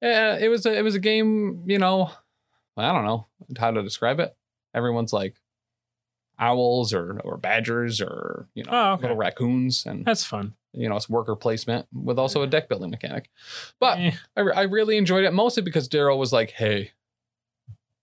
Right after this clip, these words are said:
Speaker 1: uh, Gordon gets really annoyed if you ask him the same question over and over again. Let's just pretend like we don't understand anything and keep asking him the same questions."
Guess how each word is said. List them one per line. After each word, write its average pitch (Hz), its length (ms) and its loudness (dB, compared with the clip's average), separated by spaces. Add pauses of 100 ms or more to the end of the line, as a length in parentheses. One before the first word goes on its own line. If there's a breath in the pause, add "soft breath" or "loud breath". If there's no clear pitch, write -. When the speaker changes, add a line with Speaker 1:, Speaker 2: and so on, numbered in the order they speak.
(140)
Speaker 1:
uh, 107 300 2
Gordon 120 360 2
gets 117 180 0
really 113 240 2
annoyed 107 300 2
if 98 120 -4
you 107 80 0
ask 107 180 -2
him 107 80 0
the 101 60 0
same 110 200 0
question 107 340 0
over 107 260 -2
and 104 80 0
over 104 160 -2
again. 104 180 -2
Let's 120 120 0
just 135 160 -2
pretend 123 260 0
like 117 160 0
we 117 100 0
don't 107 220 0
understand 110 480 0
anything 120 360 0
and 117 120 -2
keep 113 180 -4
asking 110 380 0
him - 40 0
the 107 60 -4
same 107 240 -2
questions." 107 480 -4